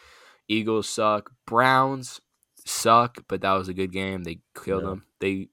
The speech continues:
Speaker 1: won versus the Titans. Only quality win. The Ravens, who did the Ravens just lose to?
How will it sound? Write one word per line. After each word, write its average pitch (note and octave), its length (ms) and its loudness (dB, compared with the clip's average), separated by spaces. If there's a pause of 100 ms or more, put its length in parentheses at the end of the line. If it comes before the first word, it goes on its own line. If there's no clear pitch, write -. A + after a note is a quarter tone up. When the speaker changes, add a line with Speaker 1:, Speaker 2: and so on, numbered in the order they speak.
(120)
Speaker 1:
won G#2+ 400 -4
versus G#2+ 280 -2
the G#2+ 80 -2
Titans. G#2 500 -4 (300)
Only C#3+ 200 2
quality B2 400 4
win. G#2+ 320 -6 (720)
The A#2 140 -2
Ravens, D#3 600 0
who G#3 140 -2
did D4+ 100 4
the A3 60 0
Ravens F3 340 0
just B2+ 180 -8
lose A#2 260 -4
to? - 240 -18